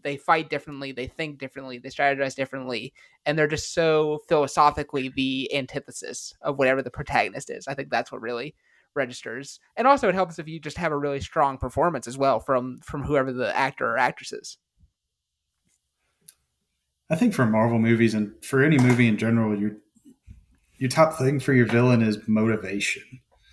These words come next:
Speaker 1: Mm-hmm.
Speaker 2: So you could have someone <clears throat> like, uh,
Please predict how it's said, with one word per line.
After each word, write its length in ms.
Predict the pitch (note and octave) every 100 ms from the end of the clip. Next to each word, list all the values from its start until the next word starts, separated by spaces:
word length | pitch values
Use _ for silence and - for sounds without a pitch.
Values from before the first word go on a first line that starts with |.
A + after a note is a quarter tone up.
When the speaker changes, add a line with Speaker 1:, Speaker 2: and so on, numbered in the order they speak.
| _ -
Speaker 1:
Mm-hmm. 320 | C3 B2 A2
Speaker 2:
So 160 | - B2+
you 180 | A#2 B2
could 140 | C3
have 260 | A#2 A#2+ A2+
someone 800 | B2+ A#2 A#2 A2+ A2+ A2 G#2 - - - -
<clears throat> 640 | E3 C3+ - - _ -
like, 340 | A#2 A2 -
uh, 380 | A2 G#2 G2+ G2